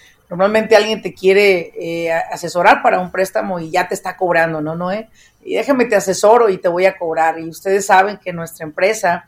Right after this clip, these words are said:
nosotros hemos asesorado tantísima gente, Noé, y nos da mucho gusto saber que hay gente como ustedes y tu organización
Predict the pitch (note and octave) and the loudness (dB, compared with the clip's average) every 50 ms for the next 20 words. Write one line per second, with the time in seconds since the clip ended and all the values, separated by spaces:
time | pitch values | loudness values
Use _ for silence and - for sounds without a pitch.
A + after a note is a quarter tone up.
0 | _ _ _ _ _ _ - E3 D3+ G3 G3+ A#3+ A3+ A3 A3+ A3 A3+ A3 - G#3+ | _ _ _ _ _ _ -12 -10 -8 -4 -2 -2 0 0 0 0 0 -2 -2 -2
1 | F#3 - F3+ D#3+ - E3+ E3+ F3 E3+ F#3 G3 F#3+ G3 F3+ E3 D3+ - F3+ F3 - | -4 -4 -4 -4 -4 -2 2 4 4 4 2 0 -2 -6 -10 -10 -12 -14 -14 -12
2 | F#3+ F#3 F3+ - - F3 F3 F3+ F3 - F#3+ F3+ F3+ F3+ F3+ F3+ F#3+ G3 - _ | -12 -12 -12 -10 -10 -10 -10 -10 -10 -10 -10 -8 -6 -4 -4 -4 -6 -6 -10 _
3 | _ _ _ _ _ _ _ - G3 F#3+ F3+ F#3 F3+ E3+ - G3+ F#3 G3 G3+ G#3 | _ _ _ _ _ _ _ -8 -6 -4 -2 -2 -2 0 2 2 2 2 2 -2
4 | G#3 G#3 - A3 G3 F3+ G3 G3 G3 G3 G#3+ G#3 G#3 G3 F3 E3 E3 F3 F3 F3 | -6 -6 -4 -4 -4 -2 -4 -6 -6 -6 -8 -6 -4 -2 -2 -2 -2 -4 -4 -6
5 | - F3+ F3+ - - F3 E3+ - F#3 E3+ - E3 D#3+ D#3 D#3 - - - E3+ F3 | -6 -6 -6 -6 -8 -10 -8 -10 -12 -14 -12 -12 -14 -12 -14 -12 -8 -6 -4 -4
6 | F3 F3+ F3 - E3 _ - D#3+ D#3 D3+ D#3 D#3 D3+ D3+ E3 D#3+ - - F3+ F3+ | -4 -6 -8 -12 -16 _ -10 -8 -6 -6 -6 -8 -8 -12 -14 -12 -8 -6 -4 -4
7 | F#3 F3 | -6 -8